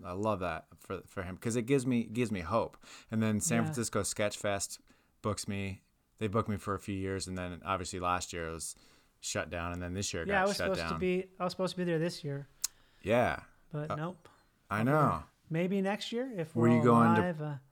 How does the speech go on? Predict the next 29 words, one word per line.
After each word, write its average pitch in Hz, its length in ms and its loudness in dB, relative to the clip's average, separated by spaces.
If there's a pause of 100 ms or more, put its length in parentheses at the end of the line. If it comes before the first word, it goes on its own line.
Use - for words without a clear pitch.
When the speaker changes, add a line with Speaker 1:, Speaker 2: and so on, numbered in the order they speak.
(120)
Speaker 1:
Were 120 120 2
you 117 100 4
going 120 180 8
to 113 60 6
perform? 117 520 2
Or 107 220 2
I 110 160 4
know 117 140 6
one 113 220 4
time 113 200 2
they 104 80 2
had, 98 160 0
like, 92 180 -2
a 87 40 -6
Superstore 98 920 0
where 95 140 -2
everyone 95 340 -2
was, 87 240 -8
they 101 140 -6
do, 92 140 -4
like, 92 200 -6
the 92 140 -2
Speaker 2:
Oh, - 60 0
no. 196 40 2
Speaker 1:
Q 107 140 2
and 101 80 0
A's 95 200 -2
and 107 120 -4
stuff. 123 360 -4